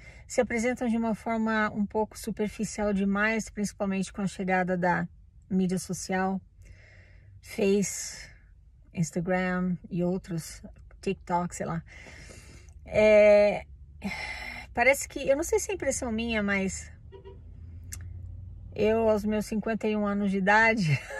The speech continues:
<laughs> eu tenho sentido que existe um esforço muito grande por parte das pessoas em, em mostrarem uma realidade que não é constante na vida delas, mas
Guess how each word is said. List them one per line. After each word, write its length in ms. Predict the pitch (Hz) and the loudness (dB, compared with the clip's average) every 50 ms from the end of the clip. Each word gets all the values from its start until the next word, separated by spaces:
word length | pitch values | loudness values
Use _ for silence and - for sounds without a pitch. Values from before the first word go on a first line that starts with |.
| - - | 2 8
<laughs> 1400 | 381 349 - - - - - 349 311 - - - - - - - - - - - - - - - - - - - | 8 8 8 6 0 -2 2 4 4 4 2 -6 -16 -14 -14 -12 -12 -12 -14 -14 -16 -16 -18 -20 -20 -20 -12 -8
eu 380 | 262 254 247 240 233 226 214 | -6 -4 -2 0 0 0 0
tenho 200 | - 247 240 226 | 2 0 -2 -2
sentido 420 | - - 247 214 - 262 254 240 226 | -2 -4 -4 -2 -2 -2 -2 -2 0
que 100 | - 254 | 0 0
existe 320 | 220 233 240 220 - 262 | 0 0 -2 -4 -4 -4
um 180 | 240 226 226 208 | -4 -2 -2 -2
esforço 680 | - - - - - 180 202 240 277 277 - - 247 | -4 -4 -10 -14 -12 -6 -4 -2 -2 -2 -4 -4 -4
muito 300 | 240 233 247 240 - 233 | -2 -2 -2 -2 -2 0
grande 600 | 208 196 214 220 226 240 247 254 254 247 226 214 202 | 0 2 2 2 2 2 2 2 2 2 0 -2 -4
por 240 | - - 220 208 | -4 -4 -4 -4
parte 440 | - - 214 214 214 214 202 - 226 | -2 0 2 2 2 2 0 -2 -4
das 180 | 202 208 196 - | -2 -2 -4 -4
pessoas 680 | - 208 190 - - - - 240 240 233 233 220 202 | -6 -8 -8 -8 -6 -4 -2 0 2 2 2 0 0
em, 160 | 202 208 208 208 - | 0 0 -2 -2 -2
em 200 | 208 202 202 202 | -2 0 0 2
mostrarem 1080 | 202 202 196 - - - - - - 214 208 220 226 240 247 233 220 202 185 180 180 - - - - - - - - - - - - - - - - - - - - - - - - - - - - - - - - - - - - - - - - - - - - - - - - | 2 0 0 -2 -4 -6 -8 -6 2 4 6 6 6 4 2 2 2 2 0 0 -2 -4 -6 -14 -18 -18 -18 -20 -20 -20 -20 -18 -18 -18 -18 -18 -20 -20 -20 -20 -20 -20 -20 -20 -20 -20 -20 -20 -20 -20 -20 -20 -20 -20 -20 -20 -20 -20 -20 -20 -20 -20 -20 -20 -20 -20 -20 -12 -6
uma 180 | 214 220 220 220 | -2 0 0 2
realidade 840 | 208 214 220 220 220 208 196 185 202 208 214 226 240 233 220 226 | 2 2 2 2 0 0 0 2 4 4 4 4 2 0 -2 -4
que 160 | - - - 240 | -8 -8 -6 -4
não 240 | 240 254 247 233 | -2 -2 0 0
é 80 | 226 233 | -2 -2
constante 960 | 233 - 254 262 240 - - - - 190 196 220 233 220 - - - - - - | -2 -4 -4 -4 -4 -6 -8 -6 -4 -2 -2 -2 -2 -4 -6 -12 -16 -18 -12 -8
na 100 | 202 196 | -6 -4
vida 280 | 190 196 196 190 190 185 | -2 -2 -2 -2 -2 -2
delas, 460 | 185 196 208 214 220 214 196 185 190 | 0 0 -2 -2 -2 -2 -2 -2 -2
mas 840 | 185 190 196 196 196 196 196 196 196 - - - - - - - | -2 -2 0 0 -2 -2 -2 -2 -4 -6 -8 -14 -16 -18 -20 -20